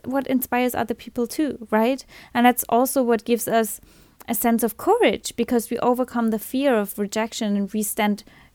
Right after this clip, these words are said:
behind ourselves. We have our own backs. And that's the most important thing to have in this life, because the most important relationship, even though you, we are relational people, but the most important relationship is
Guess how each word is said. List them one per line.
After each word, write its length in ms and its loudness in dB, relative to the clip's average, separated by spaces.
behind 320 0
ourselves. 480 -2
We 80 2
have 160 0
our 300 2
own 240 0
backs. 520 -2
And 140 4
that's 260 2
the 160 -2
most 380 2
important 480 0
thing 200 -2
to 120 -4
have 200 0
in 120 -2
this 180 -4
life, 240 0
because 360 -4
the 60 4
most 260 6
important 640 0
relationship, 640 0
even 320 2
though 280 4
you, 160 2
we 220 2
are 240 6
relational 680 0
people, 560 -4
but 140 -8
the 60 -4
most 300 0
important 460 -2
relationship 600 -4
is 140 -12